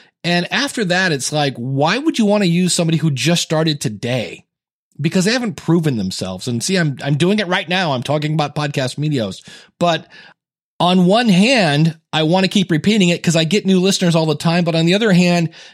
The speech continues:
there's a point that really I might be doing more harm than good by trying to tell people not to use something. So very good point.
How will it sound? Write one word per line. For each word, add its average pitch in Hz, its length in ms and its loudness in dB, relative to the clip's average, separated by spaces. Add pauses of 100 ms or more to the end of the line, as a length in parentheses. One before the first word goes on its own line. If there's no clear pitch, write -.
there's 214 220 2
a 202 60 0
point 220 300 0
that 160 100 -2
really 202 400 0
I 180 180 -2
might 262 300 0
be 302 80 -4
doing 220 400 2
more 202 480 2
harm 220 420 0
than 185 240 2
good 180 340 0
by 165 180 0
trying 190 260 0
to 180 80 0
tell 180 180 -2
people 170 300 -2
not 151 320 -4
to - 80 -6
use 160 200 0
something. 127 380 -4
So 135 160 -2
very 196 400 -2
good 160 220 -2
point. 139 300 -6